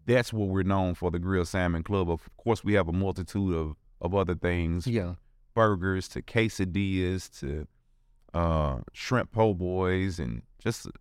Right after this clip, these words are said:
Speaker 1: a variety of things. But the main thing that we're known for is the grilled salmon.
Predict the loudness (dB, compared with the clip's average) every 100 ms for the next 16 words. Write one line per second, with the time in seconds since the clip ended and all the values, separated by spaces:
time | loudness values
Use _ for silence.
0 | _ -4 -2 0 4 6 6 4 0 0
1 | 2 0 -2 0 0 -2 _ _ _ -4
2 | 0 2 2 2 0 2 2 2 0 0
3 | -2 -2 -2 0 0 0 0 -4 -10 -12